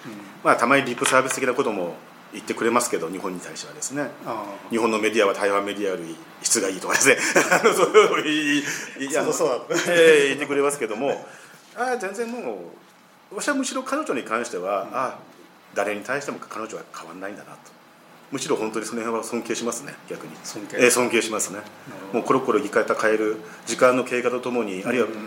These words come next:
Speaker 1: あの、もちろん媒体にとって関心事は違いますから、
Speaker 2: ええ。
Speaker 1: 媒体内の性格と取り上げ方っていうのは変わってくるんですけど、
Speaker 2: うん。
Speaker 1: や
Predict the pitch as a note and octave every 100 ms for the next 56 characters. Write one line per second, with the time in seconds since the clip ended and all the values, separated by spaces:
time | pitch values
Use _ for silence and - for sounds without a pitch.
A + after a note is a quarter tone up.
0 | A2 G#2+ G#2 F3+ C#4 D3 G3 B3+ B3+ B3+
1 | C4+ D3 - C#3 C#3 E3 E3 - G#2 A2
2 | B2+ - - F#2+ F2+ G2+ G2+ - - D#3
3 | F#3 G#3 A3+ A3+ C3+ B2+ C#3 C3+ C3+ C3+
4 | C3+ D3+ C#3+ C3 C#3 D3+ D#3+ C#3 F#2+ E2+
5 | - F#2 - C3 E3+ A2 D#2+ - F#2 E2+